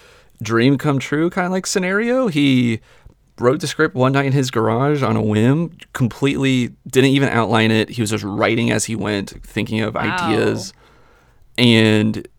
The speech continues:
Speaker 1: the script got into the hands of a producer that can do stuff, and he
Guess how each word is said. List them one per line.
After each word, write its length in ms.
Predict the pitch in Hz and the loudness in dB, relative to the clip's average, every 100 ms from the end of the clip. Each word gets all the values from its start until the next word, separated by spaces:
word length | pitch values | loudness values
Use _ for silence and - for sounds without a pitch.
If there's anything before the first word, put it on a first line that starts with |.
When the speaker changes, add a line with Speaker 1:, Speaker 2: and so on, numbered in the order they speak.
| _ _ | _ _
Speaker 1:
the 300 | - 117 113 | -12 -2 0
script 340 | 107 - 123 120 | 0 0 -2 0
got 120 | 120 | 0
into 180 | 117 123 | 0 0
the 80 | 110 | 0
hands 400 | 104 110 110 117 | 2 2 2 0
of 160 | 110 | -2
a 140 | 110 98 | -2 -2
producer 680 | - 101 107 135 233 254 - _ _ _ _ _ - | -2 -4 -4 -4 -4 -4 -8 _ _ _ _ _ -4
that 240 | 113 107 | -2 0
can 140 | 104 110 | -2 -2
do 140 | 104 | -2
stuff, 340 | 143 113 110 107 | -2 -2 -2 -2
and 100 | 107 | -4
he 220 | 113 | -4